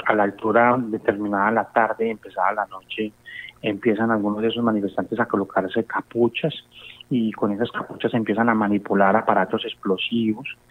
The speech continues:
empiezan a, a manipular elementos de, de como piedras, ladrillos, para afectar la vida de los seres humanos y al mismo tiempo el patrimonio,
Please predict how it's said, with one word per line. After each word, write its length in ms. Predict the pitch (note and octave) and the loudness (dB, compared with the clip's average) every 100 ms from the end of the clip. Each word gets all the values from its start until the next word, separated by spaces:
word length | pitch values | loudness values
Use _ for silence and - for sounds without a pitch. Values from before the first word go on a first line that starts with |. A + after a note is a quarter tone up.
| - - - | -16 -12 -4
empiezan 460 | A#2 A2 A2+ A#2 A#2 | -2 2 2 4 4
a, 240 | A2+ G#2 | 4 4
a 100 | - | 2
manipular 500 | G#2+ G#2+ G#2 G#2+ G#2 | 2 2 0 2 4
elementos 720 | G#2+ A#2 G#2+ G#2 G#2 G2+ B2 - - - - - | 4 4 4 2 0 0 0 0 -10 -20 -10 -2
de, 540 | A2 G#2 G2 G2 G2 | 2 4 4 2 0
de 300 | - G2+ G#2 | -2 0 0
como 360 | G2 - G#2+ G#2 | 0 0 2 2
piedras, 640 | - A2+ A2+ A2+ A#2 A2 | 4 6 8 6 4 2
ladrillos, 720 | G#2 G2+ G2 G2 A2 G#2 A#2+ - | 2 4 4 4 2 0 -4 -4
para 140 | - G2+ | -2 -2
afectar 360 | G#2 - G2 - G#2+ A2 | -2 0 0 0 -2 4
la 100 | A#2 | 6
vida 260 | A#2+ A#2+ | 6 6
de 100 | A#2 | 4
los 200 | A#2 A#2 - | 2 -4 0
seres 260 | A#2+ A#2+ | 0 0
humanos 460 | B2+ A#2+ A2+ A2+ A#2+ | -2 2 2 2 -2
y 40 | A2 | -2
al 80 | |
mismo 220 | G2+ F#2+ G#2 | -2 -4 -4
tiempo 300 | A2 - G#2+ | -4 -2 -4
el 60 | |
patrimonio, 800 | - G2+ - F#2+ G2 F#2+ G2 G2 | -2 -4 -4 -6 -4 -4 -4 -4